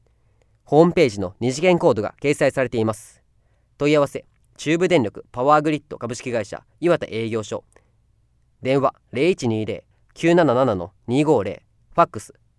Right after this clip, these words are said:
三七の三五零九。被災者生活再建支援金の上乗せ交付。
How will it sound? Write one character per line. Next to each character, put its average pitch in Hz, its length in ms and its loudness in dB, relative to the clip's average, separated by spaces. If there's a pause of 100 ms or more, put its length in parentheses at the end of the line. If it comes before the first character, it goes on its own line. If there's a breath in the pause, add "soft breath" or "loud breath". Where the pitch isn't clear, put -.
(120)
三 147 220 0
七 147 200 4
の 139 240 -2
三 165 300 2
五 165 160 4
零 107 180 -4
九。 - 240 -12 (2500)
被 - 80 -18
災 165 200 2
者 180 100 -2
生 170 180 4
活 - 300 -10
再 139 240 -2
建 160 200 4
支 151 140 2
援 147 140 4
金 143 200 2
の 135 100 0
上 123 220 0
乗 151 80 2
せ 147 160 -6
交 143 140 2
付。 127 180 -6